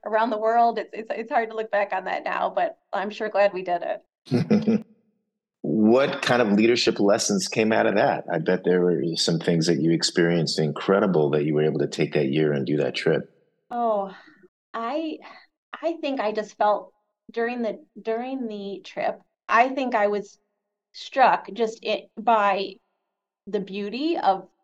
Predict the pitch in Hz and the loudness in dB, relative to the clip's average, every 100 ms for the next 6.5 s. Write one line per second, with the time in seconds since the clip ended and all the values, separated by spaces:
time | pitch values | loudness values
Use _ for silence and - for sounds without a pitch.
0 | - 190 170 170 233 - - _ _ - | -6 -4 -2 -2 0 0 -4 _ _ -2
1 | 208 214 208 208 214 208 190 190 202 175 | 2 4 4 4 6 6 6 -4 -2 0
2 | 247 220 - - - 208 196 196 196 196 | 0 -2 -6 -6 -2 -2 -2 -4 -6 -12
3 | - _ _ _ _ - - 240 254 254 | -20 _ _ _ _ -12 0 2 2 0
4 | - 220 220 196 196 214 - 220 208 185 | -4 0 0 0 -4 -8 -10 -8 -4 -2
5 | 180 - - - _ _ - 240 254 233 | 0 0 -2 -8 _ _ 4 6 6 4
6 | 190 165 190 - | 4 0 -10 -12